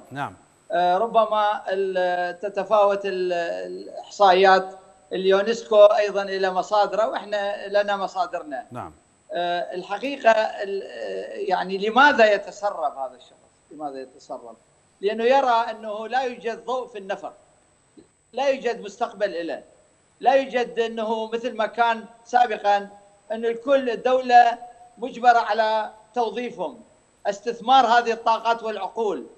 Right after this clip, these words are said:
Speaker 2: هذه العقول الآن تايهة، آه، آه، ليس من يوعيها، ليس هناك برامج توعية، ليست هنالك،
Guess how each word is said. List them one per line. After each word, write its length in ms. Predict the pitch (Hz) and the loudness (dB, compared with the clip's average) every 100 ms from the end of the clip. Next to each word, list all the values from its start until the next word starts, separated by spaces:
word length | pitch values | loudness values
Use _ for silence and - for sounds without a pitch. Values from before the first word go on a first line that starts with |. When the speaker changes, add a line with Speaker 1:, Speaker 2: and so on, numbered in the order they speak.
| _ _ _ _ - | _ _ _ _ -4
Speaker 2:
هذه 240 | 269 269 | -4 -2
العقول 420 | 262 233 262 277 | -2 -2 -2 -2
الآن 520 | 254 254 269 277 262 - | -2 0 0 0 -2 0
تايهة، 580 | 262 262 214 185 135 - - _ _ _ - | 4 4 2 -2 -4 -10 -20 _ _ _ -10
آه، 60 | 220 | -6
آه، 1120 | 233 233 233 226 220 220 214 226 262 202 208 | -4 -2 -2 -4 -6 -10 -12 -10 -2 0 0
ليس 360 | 220 285 269 269 262 | 0 0 -2 -6 -6
من 160 | 254 247 | -6 -4
يوعيها، 680 | 247 240 220 240 202 151 131 | -2 0 0 0 0 -2 -2
ليس 240 | 226 233 | -6 -4
هناك 300 | 233 233 233 226 - | -4 -2 -2 -4 -10
برامج 600 | 196 214 208 214 226 220 | -8 -4 -2 0 0 -4
توعية، 600 | - 240 226 196 180 143 - - - | -2 -2 0 0 0 -2 -6 -20 0
ليست 320 | 240 240 233 | 0 0 -4
هنالك، 520 | 226 226 226 226 220 | -2 2 2 0 -2